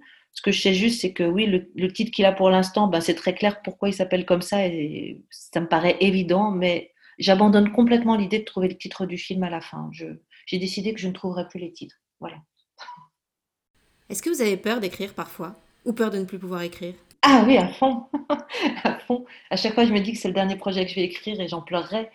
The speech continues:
Speaker 1: Je me dis que j'aurai jamais plus d'idées, que, que je me demande bien ce que je veux faire après. Oui, oui, c'est terrible.
Speaker 2: J'ai une dernière question, Anne. Pourquoi écrivez-vous ?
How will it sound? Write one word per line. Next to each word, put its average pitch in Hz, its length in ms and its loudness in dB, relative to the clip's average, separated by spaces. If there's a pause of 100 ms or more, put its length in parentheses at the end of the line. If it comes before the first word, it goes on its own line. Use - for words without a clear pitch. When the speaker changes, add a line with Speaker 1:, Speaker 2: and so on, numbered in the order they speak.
(280)
Speaker 1:
Je 170 60 -12
me 175 40 -12
dis 175 160 -14
que 175 60 -14
j'aurai 165 200 -6
jamais 170 220 -6
plus 170 200 -12
d'idées, 185 720 -2
que, 175 100 -8
que 160 180 -8
je - 260 -12
me 170 60 -4
demande 165 180 -6
bien 175 120 -6
ce - 80 -14
que 190 100 -4
je 156 140 -6
veux 156 80 -6
faire 160 180 -6
après. 170 360 -8
Oui, 196 160 -4
oui, 208 200 -8 (160)
c'est - 120 -12
terrible. 185 480 -6 (540)
Speaker 2:
J'ai - 140 -10
une 196 80 -2
dernière 175 240 -4
question, 175 440 -8
Anne. 160 220 -12 (500)
Pourquoi 254 220 -10
écrivez-vous ? 170 500 -12